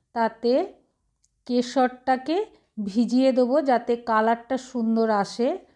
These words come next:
দুধটা গরম করে বাটিতে নিয়ে নিয়েছি। এইবার এর ভেতরে কেশরটা, গরম দুধে কিছুক্ষণ ভিজিয়ে রাখলে এই রকম কালার চলে আসবে। গ্যাস ওভেনে হাঁড়িতে গরম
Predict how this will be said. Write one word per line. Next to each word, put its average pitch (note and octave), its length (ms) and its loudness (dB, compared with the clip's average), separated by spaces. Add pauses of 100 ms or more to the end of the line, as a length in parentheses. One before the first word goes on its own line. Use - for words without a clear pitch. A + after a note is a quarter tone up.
(160)
দুধটা A#3+ 400 -4
গরম A3+ 300 2
করে A#3+ 200 0
বাটিতে A3 440 -2
নিয়ে G#3+ 300 0
নিয়েছি। A3 540 0
এইবার A3+ 360 2
এর G#3+ 180 -2
ভেতরে G#3+ 400 -2
কেশরটা, A3+ 640 -4 (1080)
গরম A#3 440 2 (100)
দুধে C4 300 0
কিছুক্ষণ C#4+ 640 -6
ভিজিয়ে A#3+ 460 0
রাখলে B3 460 0
এই B3+ 160 0
রকম A#3 300 0
কালার A3 420 2
চলে G#3+ 280 0
আসবে। G#3 420 0 (800)
গ্যাস A#3 460 2
ওভেনে C#4+ 460 2 (520)
হাঁড়িতে B3 440 0
গরম B3 340 4